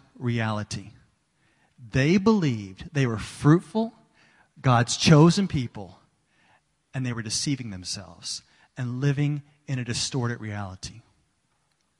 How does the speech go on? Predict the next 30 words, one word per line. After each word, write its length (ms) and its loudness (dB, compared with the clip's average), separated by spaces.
Over 180 4
Thanksgiving, 520 0
I 60 2
had 140 4
the 60 -2
opportunity 540 2
to, 460 2
uh, 180 -6
read 160 4
a 60 0
book, 300 -4
finish 360 2
a 60 -4
book. 320 -10
It 80 -10
was 300 -4
the 80 -4
biography 640 2
of 400 -4
Steve 340 2
Jobs. 520 0
Many 200 -4
of 100 -6
you 80 -4
know 240 2
who's 320 0
the 100 -8
founder 640 -2
of 280 -8
Apple 400 0